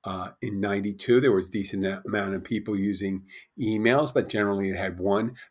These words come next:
maybe two accounts. You had to remember maybe four or five passcodes. And prior to that, it was only, uh, things you had to remember was your home phone number.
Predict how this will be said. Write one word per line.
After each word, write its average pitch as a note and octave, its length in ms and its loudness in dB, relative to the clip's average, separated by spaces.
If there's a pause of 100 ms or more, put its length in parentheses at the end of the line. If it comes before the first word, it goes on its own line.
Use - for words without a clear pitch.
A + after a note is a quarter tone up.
(100)
maybe G2+ 320 -2
two G2 280 -2
accounts. A2 600 -4 (840)
You F#3 120 6
had F3 100 2
to F#3+ 60 6
remember D3 400 6
maybe B2 280 6
four A#2 640 4
or C3 80 4
five A2 460 -2
passcodes. - 640 -6
And F#2 100 -8
prior G#2+ 240 4
to G2+ 80 2
that, F#2+ 240 2
it G2 80 -4
was F#2+ 160 -2
only, A#2 300 2 (500)
uh, E2+ 300 -8 (280)
things A2+ 320 0
you A2 60 2
had G2 140 2
to F#2+ 60 -2
remember G2 280 2
was F2+ 160 0
your F2 120 -6
home C3 200 6
phone A2+ 300 4
number. G#2 400 0